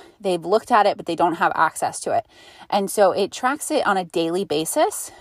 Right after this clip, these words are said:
Um, so you'll see that there's a little drop down, um, next to the, once you set the hot lead action trigger, there is a drop down of, like, how many views that you want them to have looked at that product that they don't have access to, um, before, you know,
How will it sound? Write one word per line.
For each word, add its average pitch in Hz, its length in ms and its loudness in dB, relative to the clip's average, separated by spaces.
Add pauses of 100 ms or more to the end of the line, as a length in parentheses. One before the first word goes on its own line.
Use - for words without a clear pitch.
(240)
Um, 180 320 0
so 196 100 -2
you'll 196 160 2
see 190 200 -6
that 233 160 -2
there's 185 120 0
a 180 60 2
little 175 240 2
drop 147 240 2
down, 165 360 2 (440)
um, 156 420 0
next 165 280 -2
to 180 120 -4
the, 156 240 2
once 170 220 -2
you 180 80 -12
set 160 220 4 (320)
the 151 300 4
hot - 220 2
lead 160 240 -6 (300)
action 175 320 -4
trigger, 156 400 -4 (480)
there 170 260 6
is 170 220 -4
a 165 60 -2
drop 165 260 2
down 160 300 2
of, 160 120 -2
like, 147 140 -4
how - 160 -4
many 196 220 -4
views 156 580 -6 (360)
that 170 100 -4
you 190 120 -6
want 170 200 4
them 170 180 0
to 170 80 -4
have 165 180 2
looked 156 220 -4
at 175 120 2
that 143 140 2
product 202 380 2
that 175 80 -10
they 165 80 -4
don't 156 160 0
have 160 140 -4
access 156 380 -2
to, 294 220 -4 (440)
um, 185 160 0
before, 190 340 -6 (180)
you 170 120 -4
know, 151 240 2